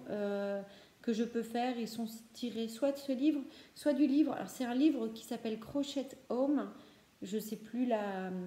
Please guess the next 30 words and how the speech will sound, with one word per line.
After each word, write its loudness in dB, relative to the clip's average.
Crochet -2
Home, 2
vous -2
cherchez -6
sur, -4
euh, -2
sur -4
Internet. -2
Je -18
sais -4
plus 6
le 8
nom 6
de 6
la 4
nana 0
qui -8
l'a 0
écrit, 0
donc 0
pas 2
celui-là, 6
hein, -4
un 0
autre. -2
Et 6
vous 0
avez 4
des, 0
euh, -2